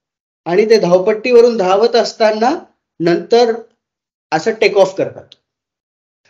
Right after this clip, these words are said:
तर ते take off करत असताना जर एक अंश इकडे गेलं, तर विमान दिल्लीला जाईल. एक अंश इकडे गेलं, तर विमान कोलकात्याला जाईल. एक अंश इकडे गेलं,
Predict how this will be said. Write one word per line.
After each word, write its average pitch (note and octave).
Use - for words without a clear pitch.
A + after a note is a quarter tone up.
तर B3
ते C4
take A3+
off C#4+
करत C#4
असताना A#3+
जर A3
एक C4+
अंश C4+
इकडे C4
गेलं, G3+
तर G#3
विमान A3
दिल्लीला G3
जाईल. A#2+
एक C4
अंश C#4+
इकडे C4
गेलं, F#3
तर A#3
विमान A#3
कोलकात्याला G3+
जाईल. B2
एक G3
अंश C#4
इकडे C4+
गेलं, G3+